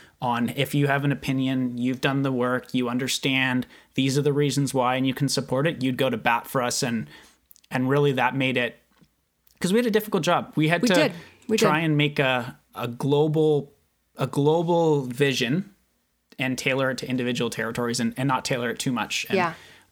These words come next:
Speaker 1: and that, that was a, that they had varying opinions on that. So I, I think that was so key to the success of, of this project as well.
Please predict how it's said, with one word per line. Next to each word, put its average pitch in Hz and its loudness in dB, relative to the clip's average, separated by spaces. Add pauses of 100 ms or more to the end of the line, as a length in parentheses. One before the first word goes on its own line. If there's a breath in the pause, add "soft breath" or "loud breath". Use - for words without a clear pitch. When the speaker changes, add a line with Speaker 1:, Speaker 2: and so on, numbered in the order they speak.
(180)
Speaker 1:
and 135 -2
that, 131 0 (160)
that 147 -2
was 156 0
a, 151 2
that - -4
they 165 2
had 156 0
varying 160 2
opinions 147 0
on 117 0
that. 104 -6
So 120 0 (260 loud breath)
I, 127 0
I 131 -2
think 143 0
that 135 2
was 127 -4
so 160 0
key 143 0
to 127 0
the 123 -2
success 117 -2
of, 127 -4
of 117 -4
this 101 -4
project 107 -4
as 113 -4
well. 87 -6